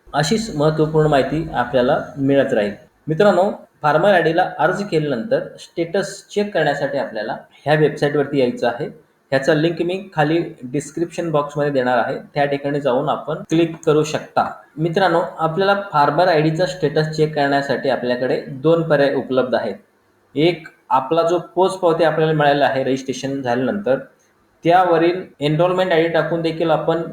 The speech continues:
फार्मर आयडी स्टेटस चेक करू शकता, किंवा आधार कार्ड नंबर देखील काढून टाकून या ठिकाणी टाकून आपण स्टेटस चेक करू शकता. यासाठी मित्रांनो, यामध्ये जी आपल्याकडे उपलब्ध आहे ते टाकून आपल्याला पाहायचं आहे.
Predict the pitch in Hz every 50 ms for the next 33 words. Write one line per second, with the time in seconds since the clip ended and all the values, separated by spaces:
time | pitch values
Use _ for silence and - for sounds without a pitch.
0 | - - - 147 135 135 139 151 156 151 147 143 151 156 165 - - - _ _
1 | - - - 139 - 156 156 156 - 160 156 156 156 151 151 143 151 131 - -
2 | 151 175 202 - - - _ _ _ _ _ _ _ _ - 208 202 175 165 170
3 | 180 202 - - - - - 151 156 180 196 196 190 - 180 175 175 170 160 147
4 | 143 143 151 156 151 151 139 - - 160 160 156 151 135 127 131 123 127 - 135
5 | 127 131 - 147 147 143 135 139 139 117 - 131 131 127 127 117 - - 135 127
6 | 113 - - 143 - - - - - 131 - - 131 131 - - - - - 135
7 | 131 - 123 117 110 - 110 104 - _ 101 98 - _ _ _ _ - 127 131
8 | 139 170 185 185 - 196 190 196 196 185 170 156 156 147 147 160 180 196 - -
9 | _ _ 143 131 131 147 160 170 170 160 143 139 160 175 - 151 143 - - 202
10 | 220 180 - - 175 170 170 165 170 156 131 - 143 151 151 143 139 127 131 143
11 | 143 160 156 156 131 120 120 135 139 131 123 - 131 139 147 139 - 123 117 117
12 | 117 - 131 107 110 - 127 117